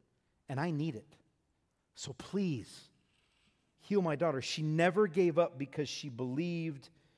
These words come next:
in who Jesus was, and she needed him. It, it's, it's amazing, just to help us kind of apply this section to our lives.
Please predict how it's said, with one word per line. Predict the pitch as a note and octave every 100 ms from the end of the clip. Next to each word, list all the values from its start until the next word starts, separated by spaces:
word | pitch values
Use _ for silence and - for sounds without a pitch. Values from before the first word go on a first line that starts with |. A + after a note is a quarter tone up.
| _ _ _ _
in | C3
who | B2+ E3+ D#3+
Jesus | B2 A2 C#3+ B2 C3 - - - - C3
was, | D#3+ D#3 C#3+ A#2 - - _ _ _ _ _ _ _ _
and | A2+
she | - E3+
needed | C3+ C3 C#3+ F#3+ B2
him. | F#2 E2+ _ _ _ _ _ _ _ _ _ _ _ _ _ _ -
It, | E3+ _
it's, | E3+ - - - _ _ _ _
it's | E3 -
amazing, | F3 E3+ A3+ B3 E3 D3 C#3 B2+ - _ _ _ _ _ -
just | - -
to | F3+
help | E3 F3+
us | D#3+ -
kind | E3+
of | D3
apply | C3 D#3 C#3+ A#2+ B2+
this | D#3
section | - C#3+ - C3+ B2
to | A2+ C#3
our | A#2+
lives. | A#2+ A#2 G#2